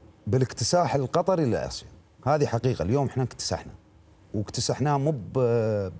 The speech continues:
بأمور، آه، كانت تصير زمان. أنا يوم من الأيام حضرت التربيطات الانتخابية هذه، كنا نشوف شو يصير فيها. اليوم بمجهود شباب قطر، بكفاءات شباب قطر، وهذه حقيقة. اليوم، آه، جيوفاني، آه، فينيتو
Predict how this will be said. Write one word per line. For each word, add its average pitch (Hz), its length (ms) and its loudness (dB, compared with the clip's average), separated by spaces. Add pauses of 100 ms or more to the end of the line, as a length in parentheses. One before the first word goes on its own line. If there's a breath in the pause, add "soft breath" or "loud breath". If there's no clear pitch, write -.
(160)
بأمور، 123 500 2
آه، 87 400 -2 (240)
كانت 123 320 0
تصير 117 280 -2
زمان. 107 440 0 (100)
أنا 113 240 -2
يوم 117 240 0
من 120 60 0
الأيام 117 220 0
حضرت 113 440 -4 (640 loud breath)
التربيطات 110 800 2
الانتخابية 104 840 0
هذه، 113 220 0
كنا 113 180 0
نشوف 104 380 -2
شو - 120 -10
يصير 87 200 -6
فيها. 64 280 -8 (540 loud breath)
اليوم 147 300 4
بمجهود 135 380 2
شباب 78 320 -2
قطر، - 240 -10 (240)
بكفاءات 117 800 0
شباب 65 400 -6
قطر، - 220 -16 (100)
وهذه 104 180 0
حقيقة. 101 440 -2 (360 loud breath)
اليوم، 123 380 2
آه، 117 200 2
جيوفاني، 120 720 2
آه، 107 420 0
فينيتو 131 760 0